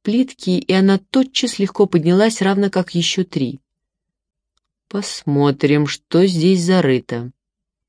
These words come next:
Стражник потыкал остриём обнажившуюся землю,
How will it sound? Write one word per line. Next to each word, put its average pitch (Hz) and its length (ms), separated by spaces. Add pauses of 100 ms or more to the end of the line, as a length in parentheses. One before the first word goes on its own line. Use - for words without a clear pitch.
(1160)
Стражник 196 560
потыкал 175 420
остриём 170 680
обнажившуюся 156 840
землю, 233 480